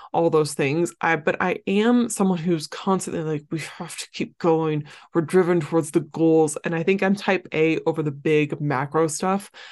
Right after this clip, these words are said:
I'm like, "We need to reach this goal by this time." And that's what drove me to bulimia, really, because I'm like, "We have to keep our weight at a certain, certain threshold, and we can't do it. And if we do it, we're bad," whatever it is. So I'm type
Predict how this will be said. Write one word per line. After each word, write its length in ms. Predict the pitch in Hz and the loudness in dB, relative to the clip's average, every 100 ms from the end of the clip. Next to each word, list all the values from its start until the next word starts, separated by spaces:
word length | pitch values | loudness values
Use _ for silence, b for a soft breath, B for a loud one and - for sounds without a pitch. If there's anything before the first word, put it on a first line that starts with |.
| B | B
I'm 60 | 151 | -4
like, 140 | 156 151 | -4 -2
"We 280 | 170 160 - | -4 -4 -4
need 320 | 180 220 220 | 2 4 4
to 80 | 214 | 2
reach 220 | 180 175 | 0 -2
this 160 | 180 - | -4 0
goal 160 | 175 | 0
by 180 | 165 170 | 0 -2
this 300 | 156 240 233 | 0 -2 -2
time." 380 | - 185 165 156 | -4 0 0 -2
And 100 | 156 | -4
that's 260 | 170 170 | -6 -4
what 160 | 190 165 | -4 0
drove 220 | 175 165 | 2 4
me 140 | 175 165 | 2 0
to 120 | 160 | 0
bulimia, 460 | 156 170 240 175 | 0 2 4 4
really, 220 | 147 147 156 | 0 -2 0
because 340 | 147 165 147 | -2 -8 -10
I'm 80 | 156 | -6
like, 160 | 143 143 | -6 -4
"We 100 | 156 | -6
have 400 | - - 185 - - | -4 -2 -2 -4 -4
to 100 | 185 | -4
keep 240 | - 170 | -2 -4
our 100 | 165 | -2
weight 220 | 156 147 | 0 -2
at 100 | 160 | -4
a 60 | 156 | -8
certain, 480 | - 160 160 151 139 B B B - | -4 -4 -4 -8 -10 B B B -8
certain 380 | - 233 190 175 | 2 2 2 0
threshold, 520 | 180 170 175 165 151 | 0 0 0 0 0
and 120 | 143 | -4
we 100 | 143 | -6
can't 360 | - 220 196 151 | -6 -2 -2 0
do 180 | 190 | 2
it. 80 | 151 | 2
And 100 | 147 | -2
if 100 | 143 | -4
we 80 | 175 | -2
do 220 | 208 208 | 4 4
it, 200 | 170 - | 4 0
we're 100 | 143 | -8
bad," 540 | 139 - 175 165 139 - | -8 -6 -2 0 -2 0
whatever 280 | 170 156 156 | 0 0 0
it 80 | 147 | 0
is. 260 | 135 - B B B B B | -2 -6 B B B B B
So 140 | - | 4
I'm 100 | 294 | 4
type 240 | 277 370 | 6 2